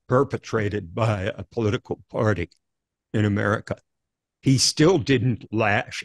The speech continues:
out and throw people in prison the way that Joe Biden is trying to throw him in prison. And yes, let's just say it, Joe Biden, did he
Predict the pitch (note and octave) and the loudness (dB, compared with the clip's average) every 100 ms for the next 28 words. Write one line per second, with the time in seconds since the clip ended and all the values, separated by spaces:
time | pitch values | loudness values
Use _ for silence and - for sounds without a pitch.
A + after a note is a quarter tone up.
0 | - A#2 A2 F2+ - - A2 - A2 B2+ | -2 0 0 -2 -8 -8 -8 -2 2 2
1 | B2+ A#2+ A2 A2+ G2 F2+ - A#2+ D#3+ C#3+ | 2 -2 -2 -4 -4 -4 0 0 0 -4
2 | - _ _ _ _ _ _ A#2+ A2 A#2 | -12 _ _ _ _ _ _ -2 0 0
3 | A#2 A2+ G2+ G2+ G#2 - A#2 A2 F#2 G#2+ | 2 2 2 2 0 -2 -2 0 0 0
4 | G2 G2+ G2 G2 G2+ _ _ - A2 G#2+ | 2 0 -4 -10 -16 _ _ -2 -2 0
5 | - G#2+ G#2 F2+ - A2+ G2+ F2+ G#2 G#2+ | -2 0 0 -2 -2 0 2 0 -2 -2
6 | G2 F2 G#2+ F#2 G#2+ G2+ G#2+ A2+ A2+ - | -2 -4 -4 -4 -4 -4 -2 0 0 -2
7 | - A2 - - G#2+ - - G2+ F#2 - | -4 -4 -4 -4 -4 -2 -2 0 -2 -8
8 | _ _ _ _ - B2 G#2+ - G#2+ G#2+ | _ _ _ _ 0 2 2 2 2 2
9 | G2+ G2+ - _ _ _ _ _ _ E3 | -2 -8 -10 _ _ _ _ _ _ 4
10 | C3+ C#3 C#3+ C3 | 4 4 4 2